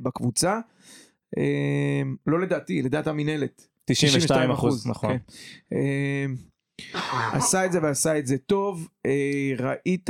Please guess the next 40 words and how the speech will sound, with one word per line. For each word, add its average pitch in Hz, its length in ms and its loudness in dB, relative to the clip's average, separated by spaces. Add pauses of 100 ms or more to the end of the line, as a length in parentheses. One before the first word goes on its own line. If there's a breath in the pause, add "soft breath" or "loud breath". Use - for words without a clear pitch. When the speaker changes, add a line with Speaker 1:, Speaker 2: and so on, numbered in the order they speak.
Speaker 1:
ש-, - 180 -2
אתה 175 220 -2
יודע, 370 240 -4
לפעמים 214 280 -4
זה 233 100 -4
קורה, 254 280 -2
התחיל 214 300 0
לא 202 80 2
טוב, 208 380 -2
הוא 147 240 -2
קיבל 160 380 0
את 190 160 -4
הסתירה, 147 1200 -2
את 156 100 -4
הצלצול 147 480 0
השכמה, 151 540 -2 (440 loud breath)
וכמו 160 680 -2
שאמרתי 170 320 -2
בהתחלה, 160 540 -2 (320 loud breath)
בא 147 120 -2
מאוד 165 300 0
מפוקס, 160 580 -2
הוא 147 80 2
ידע 160 160 -2
מה 156 100 -2
הוא 147 80 0
צריך 143 220 0
לעשות, 143 380 0
הוא 139 80 2
ידע 170 180 0
מה 165 200 0
לא, 156 400 2 (380 soft breath)
הוא, 147 320 0
הוא, 139 540 2 (300)
אה, 135 200 -2
שלט, 170 480 0
הוא 147 80 -2
בא 170 100 0
לקבל 165 280 -4
כדורים. 165 600 0